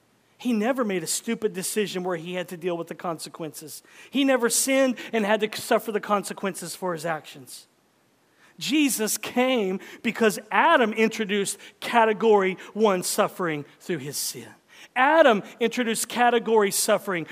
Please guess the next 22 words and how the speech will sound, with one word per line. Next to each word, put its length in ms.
where 140
your 360
actions, 640
your 280
sins 580
have 220
consequences, 840
and 160
then 140
that 240
led 200
to 60
category 520
two 340
and 100
category 420
three 200
suffering. 460
Jesus 380
came 240
because 260
Adam 320